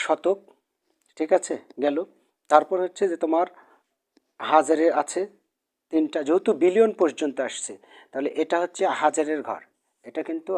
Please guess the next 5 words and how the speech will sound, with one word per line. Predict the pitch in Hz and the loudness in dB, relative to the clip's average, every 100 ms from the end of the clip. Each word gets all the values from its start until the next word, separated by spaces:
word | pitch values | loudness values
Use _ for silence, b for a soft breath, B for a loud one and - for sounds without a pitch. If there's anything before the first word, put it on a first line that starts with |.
| 147 | 0
হাজার, | 147 123 120 - _ _ _ _ _ _ _ _ _ - | 0 0 -4 -4 _ _ _ _ _ _ _ _ _ -20
এটা | 113 151 127 | -4 -2 -2
হাজারের | 139 147 147 143 | -2 -2 -4 -6
ঘর, | 110 - _ _ _ _ _ 120 | -8 -10 _ _ _ _ _ -4
আর | 123 | -4